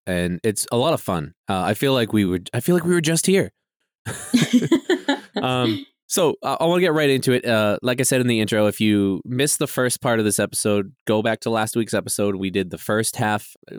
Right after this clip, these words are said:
Speaker 1: It was number one through thirteen that we did, uh, on our list, but they were all, the numbers for the episodes were kind of all over the place. But go back and check those out. There's a lot of good episodes in there that if you missed, you might wanna check out, or you might wanna revisit,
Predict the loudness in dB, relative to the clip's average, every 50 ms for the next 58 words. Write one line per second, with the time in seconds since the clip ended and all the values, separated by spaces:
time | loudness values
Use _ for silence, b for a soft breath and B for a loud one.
0 | -14 -10 -6 -4 -2 -2 -2 -2 -2 -2 0 0 0 0 0 -2 -4 -4 -4 -4
1 | -2 -4 -4 0 0 2 2 2 2 0 -2 -6 -6 -4 -4 -4 -4 -4 -4 -4
2 | -4 -2 -2 -4 -6 -8 _ _ _ _ _ -6 -4 -2 -2 -2 0 0 0 0
3 | -2 -2 -2 -2 -2 -2 -2 -2 -4 -2 -2 -2 0 0 -2 -2 -4 -4 -6 -6
4 | -6 -2 -2 -2 0 0 0 0 0 0 -2 -4 -6 -4 -2 -2 -2 -2 -4 -4
5 | -4 -2 0 0 0 0 0 -2 -4 -10 -14 -20 -20 -16 _ -2 0 2 2 2
6 | 0 0 0 0 0 0 0 -2 -2 -2 -2 -2 0 0 0 0 0 0 0 -2
7 | -2 -2 -2 -2 -2 -2 -4 -8 B B B B B B -6 -6 -4 -2 0 0
8 | 0 0 0 -2 -2 -4 -4 -4 -2 0 0 0 2 2 0 0 -2 -4 -10 -8
9 | -2 -2 0 0 2 0 0 0 -2 0 0 0 2 2 0 -2 -4 -4 -4 -4
10 | -4 -4 -4 -4 -4 -2 -2 -2 -2 -2 -4 -4 -4 -4 -4 -2 -2 -2 -2 -4
11 | -6 -6 -6 -8 -8 -10 -12 -12 -10 -10 -8 -8 -8 -8 -6 -6 -6 -6 -6 -8
12 | -8 -8 -8 -6 -6 -6 -6 -4 -6 -6 -6 -8 -10